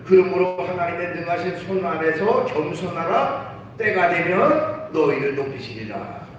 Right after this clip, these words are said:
이 때라는 것은 하나님의 때를 말해요. 그 때문에 우리는 오래 참는, 하나님의 때에 이루어질 것을 믿고 오래 참는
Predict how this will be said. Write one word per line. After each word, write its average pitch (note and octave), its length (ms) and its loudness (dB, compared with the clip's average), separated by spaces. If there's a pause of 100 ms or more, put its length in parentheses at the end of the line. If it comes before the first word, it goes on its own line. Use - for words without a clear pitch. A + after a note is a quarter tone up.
(200)
이 C4+ 180 -4
때라는 A3 460 2
것은 F#3+ 340 -2 (360)
하나님의 D4 580 -4
때를 - 200 -4
말해요. - 380 -6 (800)
그 - 60 -16
때문에 - 640 0 (280)
우리는 - 560 -6 (180)
오래 C3+ 680 0
참는, - 560 -4 (360)
하나님의 D#3 540 -4
때에 F3 300 -6
이루어질 E3+ 340 -2
것을 F#3 240 0
믿고 G3 1040 2
오래 C3+ 520 0
참는 A3+ 580 -4